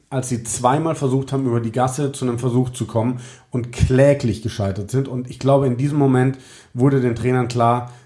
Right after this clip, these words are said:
mit Manny Libok kommen wir heute nicht weit. Das wird kein Spiel,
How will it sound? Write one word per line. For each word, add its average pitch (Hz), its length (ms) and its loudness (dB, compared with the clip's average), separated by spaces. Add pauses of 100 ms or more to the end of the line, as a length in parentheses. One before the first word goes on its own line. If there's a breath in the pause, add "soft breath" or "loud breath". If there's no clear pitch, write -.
mit 107 200 -2
Manny 135 260 2
Libok 143 560 2 (500)
kommen 151 380 0
wir 117 140 2
heute 101 220 -2
nicht 98 180 -8
weit. 113 280 -2
Das 120 260 -4
wird 156 260 0
kein 135 480 -2 (880 soft breath)
Spiel, 175 800 0